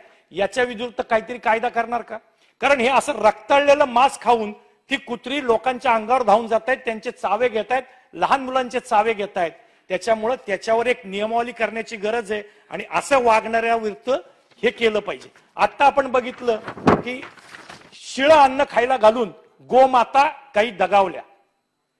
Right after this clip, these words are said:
त्याच्यामुळं हे आमचा जो concern आहे की त्या मुक्या जनावराला बोलता येत नाही,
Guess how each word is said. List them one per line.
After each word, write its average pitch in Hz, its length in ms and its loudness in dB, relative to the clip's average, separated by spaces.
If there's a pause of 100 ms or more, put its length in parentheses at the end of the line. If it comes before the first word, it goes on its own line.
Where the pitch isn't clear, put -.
(180)
त्याच्यामुळं 233 520 0
हे 202 180 -2
आमचा 220 380 -6
जो 254 140 -2
concern 226 500 -4
आहे 156 100 -10 (300)
की 262 60 -10
त्या 277 160 -4
मुक्या 220 340 -2
जनावराला 254 480 0
बोलता 214 360 -4
येत 247 200 2
नाही, 202 220 -4